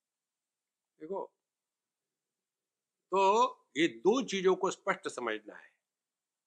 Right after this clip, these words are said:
एक है औपाधिक अभिव्यक्ति और दूसरी है निरुपाधिक अभिव्यक्ति। औपाधिक अभिव्यक्तियां अनेक होती है और मिथ्या होती है, निरुपाधिक,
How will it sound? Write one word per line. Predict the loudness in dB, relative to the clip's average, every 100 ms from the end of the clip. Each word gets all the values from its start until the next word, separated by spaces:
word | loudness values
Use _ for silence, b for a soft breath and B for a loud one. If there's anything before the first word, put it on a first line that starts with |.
| _ _ 0
एक | 4 4 4
है | 0 0
औपाधिक | 0 2 4 4 4 -4 -6
अभिव्यक्ति | -4 -2 -2 -2 -8 -8 -8 _ _ _ _ _ -4
और | -4
दूसरी | -4 -8 0 2
है | 4
निरुपाधिक | 2 2 2 4 4 4 2
अभिव्यक्ति। | -2 -2 -4 -6 _ _ _ _ _ _ _ _ _ _ _ _ _ _ _ _ _ _ -2
औपाधिक | 0 4 4 4 0 -2
अभिव्यक्तियां | 0 2 2 0 -2 2 2
अनेक | 2 2 2 2
होती | 0 -4 -2 -2
है | 2 2 0 -6 _ _ -2
और | -2 0
मिथ्या | -2 -2 -2 2
होती | 2 0 -10 -12
है, | -12 -16 _ _ _ _ _ _ _ _ _ _ _ _ _ -2
निरुपाधिक, | 0 2 4 6 6 2 -2